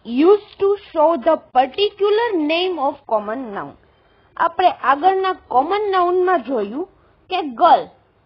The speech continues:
પણ ઈ કઈ ગર્લ છે, કોઈ ચોક્કસ ગર્લ છે, એને દર્શાવવા માટે આપણે proper નાઉનનો યુઝ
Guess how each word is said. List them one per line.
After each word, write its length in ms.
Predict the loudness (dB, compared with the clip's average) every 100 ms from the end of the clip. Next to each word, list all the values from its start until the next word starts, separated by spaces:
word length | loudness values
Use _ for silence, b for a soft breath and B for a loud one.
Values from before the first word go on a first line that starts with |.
| _ _
પણ 280 | -2 -2 -10 _ _
ઈ 80 | -4 -4 _ 0
કઈ 320 | 2 4 2
ગર્લ 360 | 2 2 2
છે, 280 | -4 -12 -12 -12 _ -8
કોઈ 260 | -4 -4 -4 _
ચોક્કસ 540 | -6 -6 -8 -2 -2 -2
ગર્લ 380 | -2 0 0 -6
છે, 340 | -6 -6 -4
એને 240 | -4 -4 -2
દર્શાવવા 640 | -2 -6 -4 -2 -2 -2
માટે 320 | -4 -8 -6
આપણે 380 | -6 -6 -8 -8
proper 640 | -6 -4 -4 -2 -4 -4
નાઉનનો 460 | -4 -8 -8 -10 -8
યુઝ 280 | -8 -10